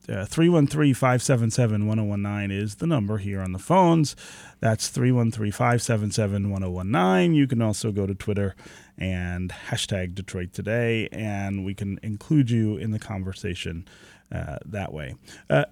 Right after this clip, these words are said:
uh, Jason, D T E had created a program to increase energy efficiency programs in low-income neighborhoods with higher energy bills. But this year, the company had wanted to scrap the program, according to Elena Saxonhouse, who's the managing attorney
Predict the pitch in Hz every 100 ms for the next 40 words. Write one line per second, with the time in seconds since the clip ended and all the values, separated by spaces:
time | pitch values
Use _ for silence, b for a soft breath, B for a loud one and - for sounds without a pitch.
0 | _ _ _ 76 - 180 175 - 160 143
1 | 202 - 196 139 139 - 143 135 120 -
2 | 135 120 117 113 101 117 - 127 117 135
3 | 117 110 117 110 - 110 120 104 117 104
4 | 113 107 110 107 101 151 139 107 110 113
5 | 71 110 104 104 107 107 98 107 98 101
6 | - 123 113 92 120 117 101 104 95 98
7 | - 131 - 139 156 185 185 156 139 B
8 | B B - 143 147 135 139 131 127 95
9 | B B - 135 127 175 220 165 135 -
10 | 175 156 - - 104 92 95 98 - 107
11 | 98 98 110 101 - 107 107 101 - 107
12 | 101 101 92 85 - 98 92 92 98 104
13 | 101 98 92 92 113 101